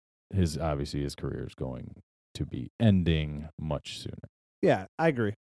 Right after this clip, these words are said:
Speaker 2: I, so again, we
Speaker 1: So,
Speaker 2: both
Speaker 1: yes.
Speaker 2: concur on this guy that you should be selling now getting out, get some really good value here for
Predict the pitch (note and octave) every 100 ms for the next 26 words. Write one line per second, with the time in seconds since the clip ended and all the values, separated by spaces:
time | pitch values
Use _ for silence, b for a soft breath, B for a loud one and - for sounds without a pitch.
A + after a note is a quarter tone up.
0 | _ - D#3+ D3+ - D#3 C3 A#2 C3+ D#3+
1 | - - F2 D2 - D3 C3+ B2 B2 -
2 | B2+ A#2+ A#2+ A#2+ C#3 - B2+ B2 - D3+
3 | C#3 C#3 C3 A#2 A#2 A2+ - _ _ _
4 | - F3+ E3 C#3+ C#3 - - - G3 E3
5 | D#3 D3 C3+ C#3 A#2 A2 A2 A#2 A2 A2+
6 | A2 - G#2+ G#2+